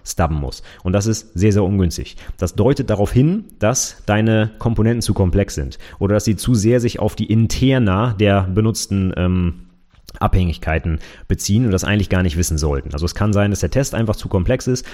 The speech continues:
oder die Methode, die du gerade testest, zu viele Dinge auf einmal macht. Ja. Das kann darauf hindeuten. Das muss nicht so sein. Ab und zu brauche ich auch mal einen Mock, der einen anderen Mock zurückgibt. Das mag wirklich so sein, aber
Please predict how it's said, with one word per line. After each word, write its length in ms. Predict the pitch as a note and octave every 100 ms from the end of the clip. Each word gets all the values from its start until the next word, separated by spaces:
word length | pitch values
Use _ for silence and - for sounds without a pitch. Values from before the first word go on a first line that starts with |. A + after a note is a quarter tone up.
| -
oder 160 | - A2
die 140 | G2+
Methode, 420 | G#2+ G#2+ D3 F3 A#2
die 80 |
du 100 | D#3+
gerade 280 | C3 G2+ G2
testest, 500 | - G#2 - G2+ - - -
zu 120 | -
viele 240 | B2 C#3 A#2+
Dinge 220 | A2 G#2+
auf 160 | F2+ -
einmal 240 | F#2 E2+
macht. 340 | D#2 - -
Ja. 120 | - - - - - -
Das 200 | G2 -
kann 320 | - A#2+ B2
darauf 280 | F2 E2 -
hindeuten. 380 | F2 D2+ D2
Das 120 | D#2+ G#2+
muss 260 | C3+ D#3
nicht 160 | D3 C3+
so 120 | A2+
sein. 320 | G2+ A2+ C3+
Ab 140 | - C3
und 100 | B2
zu 120 | A2
brauche 220 | G#2+ C#3+
ich 60 | C#3+
auch 80 |
mal 160 | B2+ B2
einen 200 | B2 A#2+
Mock, 260 | A2+ C3 -
der 80 | A2+
einen 80 | F2
anderen 240 | A#2 A#2
Mock 180 | B2 -
zurückgibt. 400 | A2 C3+ C#3+ -
Das 120 | -
mag 380 | G2+ B2 C#3+ A2+
wirklich 240 | A#2+ A#2
so 120 | F#2+
sein, 300 | F#2 G2 C3+ - - -
aber 340 | F#2 F#2 -